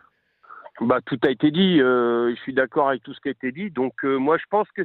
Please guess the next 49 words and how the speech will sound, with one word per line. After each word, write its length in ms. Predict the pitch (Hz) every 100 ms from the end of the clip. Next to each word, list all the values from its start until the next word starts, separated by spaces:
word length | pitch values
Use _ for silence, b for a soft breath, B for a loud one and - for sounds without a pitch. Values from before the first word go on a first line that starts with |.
| - -
si 160 | 214
jamais 300 | 175 202 208
il 60 | 196
y 60 |
a, 80 | 180 b b
je 140 | 127 151
pense 260 | 202 240 -
qu'il 100 | 196
risque 240 | 190 - 180
d'y 120 | 180
avoir 240 | 170 170
un 80 | 175
turnover, 520 | - 165 175 170 196 151
euh, 100 | 143 135
sur 200 | - 160
une, 120 | 175 185 _
au 120 | 202
moins 240 | 202 214 208
une 180 | 196 180
des 100 | 185
trois. 320 | - 185 180
Et 60 | -
ça 80 | 151 -
sera, 140 | 151 b b _ -
ça 100 | 143
devrait 280 | 185 156 196
être 120 | 196 -
Messi, 520 | 185 180 - 208 190 _ _ _ -
euh, 180 | 139 135
par 140 | 160 135
rapport 320 | 151 170 139
à 60 | 135
ce 80 |
que 140 | - 139
j'ai 160 | 143
pu 200 | 131 151 123 131
voir 400 | 175 180 165 139
et... 280 | 135 139
et 80 | 143 -
sa 100 | 143
sortie 320 | 160 - 175 147
de, 160 | 139
dernièrement. 680 | 131 127 143 131 147 208 240 b b _ -
Euh, 580 | 143 139 135 131 131 131 147
et 120 | 135
puis 220 | - 156
essayer, 480 | 135 - 143 151 160
reprendre 460 | 135 135 156 151 139
le, 380 | 139 131 127